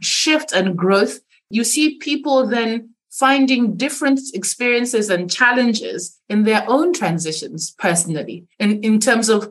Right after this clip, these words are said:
still trying to find what has never changed, which is at an individual level, fulfillment, define success, understand how to deal with emotional, uh, scars and patterns and i-, in their lives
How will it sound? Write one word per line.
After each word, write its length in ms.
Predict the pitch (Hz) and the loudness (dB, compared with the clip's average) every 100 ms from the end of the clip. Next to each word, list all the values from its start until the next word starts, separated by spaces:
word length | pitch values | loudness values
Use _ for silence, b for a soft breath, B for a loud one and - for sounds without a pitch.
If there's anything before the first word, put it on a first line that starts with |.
| _ | _
still 420 | - - 294 302 | -6 -2 0 0
trying 320 | 302 262 233 247 | 0 0 0 0
to 140 | 208 | -2
find 360 | 208 196 190 180 | 0 0 0 0
what 200 | 190 202 | -2 -2
has 120 | 175 | -2
never 260 | 190 185 185 | -2 -2 -4
changed, 500 | - 165 147 139 - | -4 -4 -6 -8 -2
which 200 | 175 185 | -2 0
is 100 | 175 | -2
at 140 | 156 | 0
an 80 | 175 | 0
individual 520 | 175 220 226 220 196 | 2 2 2 0 2
level, 460 | 175 165 160 156 - | 2 0 -2 -4 -6
fulfillment, 580 | 196 180 180 160 127 - - _ _ _ - | -4 0 2 2 -2 -8 -16 _ _ _ -2
define 440 | 190 196 196 190 | 0 4 4 2
success, 760 | 185 175 175 170 160 - - - _ _ _ - | 0 -2 -2 -4 -4 -10 -14 -16 _ _ _ 0
understand 640 | 208 202 202 214 196 190 - _ - | 2 2 0 0 0 -2 -6 _ 0
how 220 | 226 226 | 2 2
to 180 | 233 202 | -2 -4
deal 640 | 160 202 208 196 190 190 _ _ | -2 0 2 2 0 -6 _ _
with 500 | 175 185 175 170 156 - _ - | 0 4 4 0 -10 -16 _ -2
emotional, 1040 | 208 202 208 208 208 185 180 175 170 170 | 0 2 2 2 2 2 4 2 0 -6
uh, 240 | 165 151 | -6 -4
scars 680 | 151 - 202 185 160 143 151 | -4 0 2 4 4 0 -4
and 180 | 147 151 | -8 -6
patterns 720 | - 180 180 156 151 151 - B B B | -2 -2 -2 -4 -4 -8 -10 B B B
and 220 | 170 165 - - | -2 -2 -2 -6
i-, 140 | 190 190 | -4 -2
in 140 | 190 | 0
their 240 | 180 170 | 2 2
lives 640 | 175 180 165 147 143 - | 4 4 4 0 -4 -10